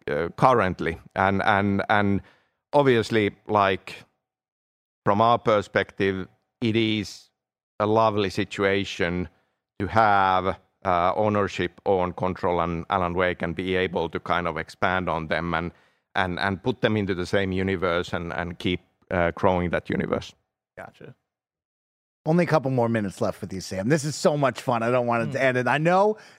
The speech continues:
Speaker 3: that the community doesn't want it to end either 'cause I have a lot of questions. Aaron Made You Laugh writes in and says, "Sam, have you ever played No Man's Sky?"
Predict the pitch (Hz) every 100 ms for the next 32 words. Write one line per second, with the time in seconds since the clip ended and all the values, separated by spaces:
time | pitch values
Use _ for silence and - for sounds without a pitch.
0 | - 156 160 151 170 160 147 156 151 151
1 | 139 135 135 135 135 127 120 123 139 127
2 | 127 123 123 110 - 110 - 110 104 -
3 | - _ 226 269 269 240 214 202 202 240
4 | 190 151 135 - 139 - 143 120 _ _
5 | - 285 170 120 180 285 349 320 - 240
6 | 240 _ _ 127 139 160 180 156 - -
7 | 117 104 175